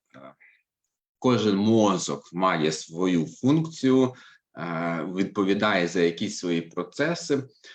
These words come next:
Ця теорія, м, не є визнаною, да? Тобто після, м, трошки пізніше вчені, вони, а, опровергли цю теорію,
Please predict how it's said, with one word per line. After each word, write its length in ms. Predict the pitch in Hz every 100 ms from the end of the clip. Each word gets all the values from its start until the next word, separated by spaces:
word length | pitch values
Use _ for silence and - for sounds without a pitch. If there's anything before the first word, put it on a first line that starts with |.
| - _ -
Ця 200 | 139 143
теорія, 1000 | 139 131 123 123 107 95 92 90 92 -
м, 640 | 101 101 98 98 95 95 95 104
не 520 | 120 123 110 101 - _ _ _ _
є 640 | _ - 117 113 92 95 - _ _ _ _ _ _ -
визнаною, 1000 | 107 98 110 92 82 101 104 123 131 131
да? 220 | 117 139
Тобто 460 | - 117 - 110 - -
після, 720 | 123 113 - 98 98 95 - -
м, 140 | 95 90
трошки 420 | - 110 107 -
пізніше 800 | - 104 95 117 113 - 92 87 -
вчені, 600 | - - 110 107 101 90
вони, 560 | 90 95 107 95 - _ _ _ _ _ _ _ _ _
а, 240 | 90 - -
опровергли 680 | 107 95 98 131 - 147
цю 160 | 139 143
теорію, 720 | 143 139 139 131 117 127 127